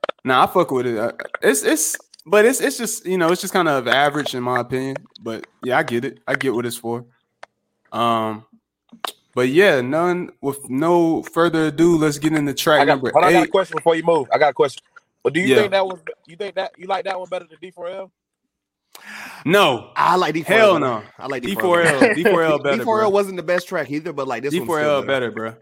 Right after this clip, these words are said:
Speaker 1: Yeah. That beat hit way harder on
Speaker 3: I
Speaker 1: D four L
Speaker 3: felt like they
Speaker 1: too.
Speaker 3: were way late. Like, pretty much, it, this is Future in the hook on this song, honestly.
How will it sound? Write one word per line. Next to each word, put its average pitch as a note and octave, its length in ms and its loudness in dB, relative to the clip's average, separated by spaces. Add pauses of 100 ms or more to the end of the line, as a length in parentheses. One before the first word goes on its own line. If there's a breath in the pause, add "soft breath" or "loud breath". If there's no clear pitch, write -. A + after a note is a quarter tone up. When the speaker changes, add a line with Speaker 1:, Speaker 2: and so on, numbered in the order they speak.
(100)
Speaker 1:
Yeah. B2 340 -6 (320)
That D#3+ 240 0
beat D#3+ 240 0
hit C#3+ 220 -2
way D#3 180 0
harder D3 380 2
on B2 160 -4
Speaker 3:
I - 20 -8
Speaker 1:
D B2+ 100 -6
four B2 180 -4
L B2 60 0
Speaker 3:
felt B2 160 0
like D#3 80 -4
they E3 100 -2
Speaker 1:
too. D#3+ 60 -4
Speaker 3:
were D#3 120 -2
way D#3 220 -2
late. D3 220 -6
Like, D3 200 -6 (120)
pretty A3 180 -4
much, A3 240 -4
it, D3+ 180 -12
this F3 160 -4
is C#3 100 -14
Future F3 440 -8
in C#3 80 -4
the A2+ 100 -6
hook C#3+ 240 -4
on G#2+ 180 -12
this G#2 160 -14
song, F#2 220 -16
honestly. F#2+ 360 -18